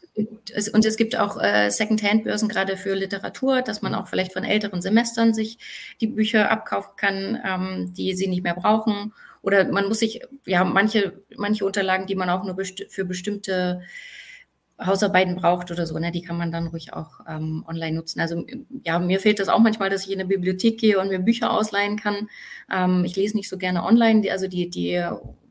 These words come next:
Bibliothek von der Diploma ist, äh, umfangreich und ihr bietet viel, aber es sind halt alles P D Fs.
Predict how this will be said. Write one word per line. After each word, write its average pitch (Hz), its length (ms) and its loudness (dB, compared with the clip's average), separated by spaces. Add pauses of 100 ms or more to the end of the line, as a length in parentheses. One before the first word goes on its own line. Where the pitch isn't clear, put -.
(100)
Bibliothek 196 640 -2
von 185 260 -4
der 185 160 0
Diploma 180 520 -4
ist, 175 180 -4
äh, - 180 -16 (360)
umfangreich 196 720 0
und 180 180 -4
ihr 180 180 -8
bietet 208 300 -8
viel, 240 380 2 (200)
aber 185 140 0
es 190 60 -2
sind 190 260 -4
halt 175 140 -2
alles 180 240 -2
P - 80 -12
D 175 100 -2
Fs. - 340 -6